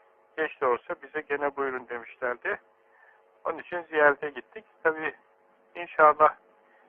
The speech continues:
Peygamber sallallahu aleyhi ve sellem Efendimizin bir hadis-i şerifi var. O cümleye,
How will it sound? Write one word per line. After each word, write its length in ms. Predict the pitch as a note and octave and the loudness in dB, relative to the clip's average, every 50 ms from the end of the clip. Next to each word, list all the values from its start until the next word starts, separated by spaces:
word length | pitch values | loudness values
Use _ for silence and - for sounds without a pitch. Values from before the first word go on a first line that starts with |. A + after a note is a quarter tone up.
| _ _ _ _ _ _ _ - | _ _ _ _ _ _ _ -4
Peygamber 460 | D3 D3 C#3+ D3+ D3+ D#3 D3+ D3+ C#3 | -4 -2 0 0 -2 0 0 -2 -2
sallallahu 580 | - - D3+ D3 C#3+ D3 D3 D3 C#3+ C#3 C3+ C#3 | 0 -2 -4 0 4 2 4 6 4 4 4 4
aleyhi 220 | C#3 C#3 C#3 C3 | -2 -2 -2 -2
ve 40 | B2+ | -2
sellem 420 | - - C#3 C#3 C#3+ C#3 C#3 C3 | -4 -4 -4 0 0 0 2 2
Efendimizin 680 | B2+ - C3+ C3+ C3+ C3+ C3+ C3+ C3 - C3 C3+ C3+ - | -2 -2 -2 -6 -6 -6 -18 -18 -12 -12 -12 -10 -6 -4
bir 80 | C3 B2+ | -4 -2
hadis-i 420 | B2 C3+ C3+ - - - - - | 0 -2 -4 -4 -8 -20 -18 -6
şerifi 360 | - C#3 C3+ C#3 - - E3 | -6 -4 -4 -4 -2 0 4
var. 240 | E3+ D#3 C3+ - - _ _ _ _ _ _ - - _ _ _ _ _ _ - | 6 6 6 6 2 _ _ _ _ _ _ -20 -20 _ _ _ _ _ _ 0
O 140 | D3+ D#3 | 0 0
cümleye, 600 | D#3 - - C#3 C#3 C#3 C3+ C3+ C3 C3 B2 - | 0 -2 -8 -8 -6 -4 -4 0 0 0 -2 -2